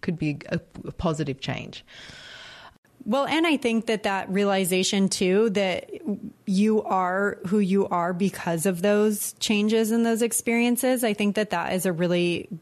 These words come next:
Speaker 2: great takeaway of, think of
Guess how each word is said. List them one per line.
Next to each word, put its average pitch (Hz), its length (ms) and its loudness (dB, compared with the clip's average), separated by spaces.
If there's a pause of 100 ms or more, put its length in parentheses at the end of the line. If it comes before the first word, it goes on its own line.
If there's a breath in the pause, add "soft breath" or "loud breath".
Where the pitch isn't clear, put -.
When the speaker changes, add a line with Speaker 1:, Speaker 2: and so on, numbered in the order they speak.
Speaker 2:
great 180 500 -2
takeaway 165 840 -2
of, 170 520 -2 (720 soft breath)
think 233 180 0
of 220 220 -2